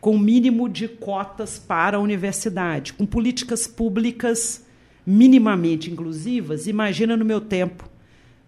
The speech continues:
com treze anos para quatorze, eu não tinha escolha, era trabalhar ou trabalhar.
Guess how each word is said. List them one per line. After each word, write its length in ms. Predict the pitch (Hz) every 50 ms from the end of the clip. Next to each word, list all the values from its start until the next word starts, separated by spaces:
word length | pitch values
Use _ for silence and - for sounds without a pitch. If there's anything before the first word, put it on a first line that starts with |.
| _ _
com 200 | - - 185 175
treze 600 | 170 175 - 214 190 202 220 226 226 - 170 180 170
anos 580 | 165 175 185 202 214 214 202 - - - -
para 180 | - - 165 151
quatorze, 840 | 151 170 147 156 - 185 175 185 185 190 175 208 180 - - - - _ _ _ _ _ _ _ _ _ _ _ -
eu 160 | 180 190 214
não 160 | 220 240 247 247
tinha 260 | 247 - 262 254 262
escolha, 760 | - - - - - - 214 196 175 160 143 131 131 - -
era 200 | 170 208 208 214
trabalhar 580 | 208 - 240 226 214 202 220 220 214 196 190 202
ou 120 | 226 233
trabalhar. 680 | 226 - - 196 226 240 269 202 185 - - - -